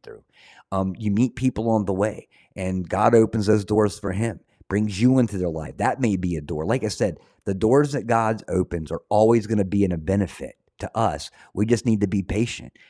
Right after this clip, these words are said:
and we need to understand that we will figure out why God opens those doors in, in the long run. It's easy to see what God brings directly into our lives, and sometimes we question those things. Like, "Why would God bring this into my life? My life's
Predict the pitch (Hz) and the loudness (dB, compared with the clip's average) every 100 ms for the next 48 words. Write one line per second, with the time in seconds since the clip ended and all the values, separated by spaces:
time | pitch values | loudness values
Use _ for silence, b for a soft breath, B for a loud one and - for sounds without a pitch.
0 | b 92 107 113 98 101 113 110 - 113 | b -2 0 0 0 -2 0 0 -2 -2
1 | 120 110 92 87 107 110 101 - 117 101 | 0 0 -2 0 2 4 2 0 -2 0
2 | 95 107 71 87 92 107 95 87 80 78 | 0 0 -2 0 2 2 0 -2 -2 -4
3 | 85 78 82 78 82 82 80 - 90 87 | -6 -6 -6 -4 -4 -4 -4 -8 -18 -20
4 | _ 90 90 85 95 101 87 58 53 _ | _ -10 -8 -4 0 0 -2 -18 -20 _
5 | b b b b b 92 - 113 120 120 | b b b b b -12 -4 0 0 2
6 | 139 127 - 110 104 98 87 98 95 95 | 2 0 -2 -2 2 0 0 -2 -2 0
7 | 95 92 87 92 90 82 - 90 95 90 | 0 -2 -2 0 -2 -6 -8 -8 -2 2
8 | 95 82 71 73 90 87 92 92 90 92 | 2 0 -6 -8 -8 -6 -6 -6 -4 -4
9 | 90 101 98 98 - 78 71 - - 64 | -2 -4 -2 -4 -4 -12 -12 -16 -20 -20
10 | - 80 78 90 110 92 95 92 90 85 | -12 -10 -4 0 2 0 -2 -4 -6 -2
11 | 95 110 85 73 73 71 73 76 82 80 | -2 -2 -10 -20 -18 -18 -14 -12 -12 -10
12 | 87 90 | -6 -6